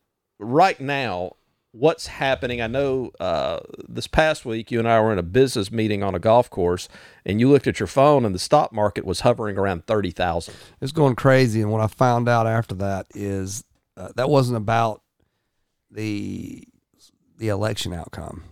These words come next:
Speaker 1: What was that about?
Speaker 2: That was about the fact that there has been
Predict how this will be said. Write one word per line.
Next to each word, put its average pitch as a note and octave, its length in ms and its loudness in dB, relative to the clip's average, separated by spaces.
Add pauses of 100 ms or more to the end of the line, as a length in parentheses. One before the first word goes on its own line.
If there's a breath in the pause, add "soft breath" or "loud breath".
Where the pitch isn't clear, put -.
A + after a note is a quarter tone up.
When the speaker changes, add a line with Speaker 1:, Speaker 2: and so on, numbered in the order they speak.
(140)
Speaker 1:
What D#3 100 -4
was E3 100 -2
that D#3 160 0
about? D#2+ 280 -14 (800)
Speaker 2:
That C3+ 200 2
was E3 140 2
about A#2+ 600 4 (1160)
the A#2 160 -4
fact B2+ 440 2 (160)
that B2+ 140 -8 (260)
there B2+ 260 0
has A#2 280 2
been A#2 440 2